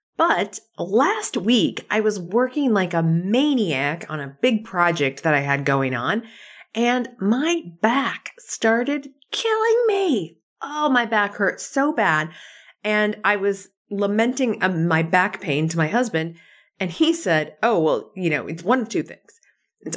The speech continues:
either your chair or your posture." And we concluded it was both.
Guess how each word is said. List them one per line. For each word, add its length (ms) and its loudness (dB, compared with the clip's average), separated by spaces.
either 260 0
your 160 0
chair 640 -2
or 180 4
your 160 0
posture." 520 -4
And 320 -2
we 200 0
concluded 460 0
it 80 -2
was 120 -8
both. 460 -4